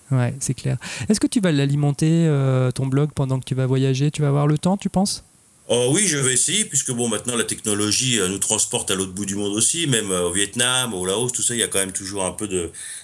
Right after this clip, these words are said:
Speaker 2: d'Internet qui arrive. Et alors, j'ai, j'ai marqué déjà sur le blog, dans, il y a, il y a une rubrique qui s'appelle, euh, Carnet de route,
Speaker 1: Ouais.
Speaker 2: qui prendra la relève une fois que je serai parti, mais, euh, il y aura un lien qui sera fait sur Facebook, hein, puisque sur ma page Facebook, euh, quand on est, euh,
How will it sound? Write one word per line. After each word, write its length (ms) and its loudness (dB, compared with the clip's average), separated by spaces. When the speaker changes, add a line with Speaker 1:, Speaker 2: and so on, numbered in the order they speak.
Speaker 2:
d'Internet 460 0
qui 140 0
arrive. 280 -2
Et 200 2
alors, 320 0
j'ai, 200 0
j'ai 140 0
marqué 260 0
déjà 260 0
sur 200 0
le 80 -2
blog, 260 -4
dans, 160 -2
il 80 -2
y 80 2
a, 80 4
il 100 -4
y 60 -2
a 20 0
une 80 -2
rubrique 360 -2
qui 80 -2
s'appelle, 420 0
euh, 100 0
Carnet 320 0
de 60 -2
route, 320 -2
Speaker 1:
Ouais. 80 -4
Speaker 2:
qui 160 -6
prendra 480 -2
la 100 2
relève 360 0
une 80 -6
fois 140 -2
que 80 -2
je 60 -4
serai 180 -2
parti, 480 -2
mais, 320 2
euh, 380 0
il 60 -6
y 20 4
aura 220 2
un 20 2
lien 260 0
qui 140 -2
sera 280 0
fait 180 0
sur 160 -2
Facebook, 500 -2
hein, 180 -2
puisque 360 -2
sur 160 0
ma 100 0
page 240 0
Facebook, 460 -2
euh, 340 0
quand 140 -4
on 240 0
est, 240 2
euh, 160 -2